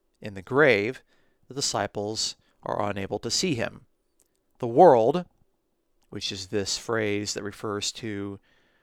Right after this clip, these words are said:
those who are opposed to Jesus, those who have not been converted, and those who reject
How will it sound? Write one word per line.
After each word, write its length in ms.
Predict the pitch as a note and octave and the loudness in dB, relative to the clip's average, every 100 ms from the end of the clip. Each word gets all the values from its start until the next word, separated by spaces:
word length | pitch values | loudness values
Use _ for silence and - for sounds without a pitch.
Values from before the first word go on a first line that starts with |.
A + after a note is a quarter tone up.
| _ - | _ -8
those 500 | A#2 A2+ A2+ A2+ - | -2 0 0 -2 -6
who 140 | G#2+ | -2
are 240 | G#2+ G#2+ | 0 0
opposed 460 | A2 - B2 A2+ A2 | -2 -4 -4 -4 -6
to 60 | G#2 | -8
Jesus, 480 | - G2+ G#2+ - - | -8 -8 -6 -6 -4
those 280 | A2+ G#2+ | -6 -6
who 80 | G#2 | -6
have 260 | G2+ G2+ - _ _ _ | -6 -6 -10 _ _ _
not 320 | A#2 A#2 - - | -4 -2 -2 -4
been 220 | A#2 A2 | -6 -6
converted, 640 | - G#2+ A#2 A2 G#2+ G#2+ | -12 -4 0 0 2 0
and 180 | G#2 F#2+ | -2 -8
those 300 | G#2 G#2 - | -8 -6 -6
who 380 | A2+ G2+ G2+ G2+ _ _ _ _ _ _ _ _ _ _ | -6 -8 -10 -14 _ _ _ _ _ _ _ _ _ _
reject 680 | G#2+ G#2 - B2 A#2 - | -12 -10 -4 0 0 -2